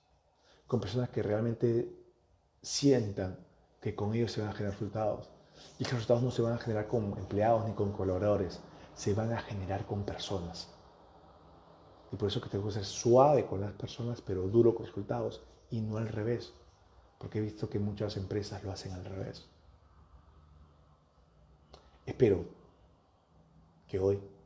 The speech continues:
sábado, te haya servido.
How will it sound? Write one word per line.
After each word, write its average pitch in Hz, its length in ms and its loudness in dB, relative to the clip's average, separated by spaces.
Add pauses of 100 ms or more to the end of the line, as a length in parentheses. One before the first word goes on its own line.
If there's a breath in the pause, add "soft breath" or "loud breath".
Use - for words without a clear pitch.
(160)
sábado, 95 480 -4 (1300)
te 92 80 -6
haya 90 120 -4
servido. 87 400 -10